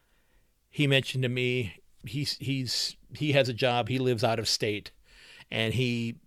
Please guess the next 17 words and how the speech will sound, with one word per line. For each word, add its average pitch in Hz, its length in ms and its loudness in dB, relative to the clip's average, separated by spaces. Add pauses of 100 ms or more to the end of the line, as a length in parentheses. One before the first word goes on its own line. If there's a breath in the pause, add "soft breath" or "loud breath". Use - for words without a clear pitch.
(160)
told 117 260 0
me 113 120 0
that, 110 260 -2
uh, 107 300 0 (220 loud breath)
he 127 120 -6
just 117 180 -6
graduated 113 340 0
from 107 100 -10
college 107 340 -2
last 104 320 -4
year. 98 220 -4 (520 loud breath)
He's 107 120 -8
doing 123 200 2
pretty 127 200 -2
well 120 200 2
for 113 140 -8
himself. 104 500 -8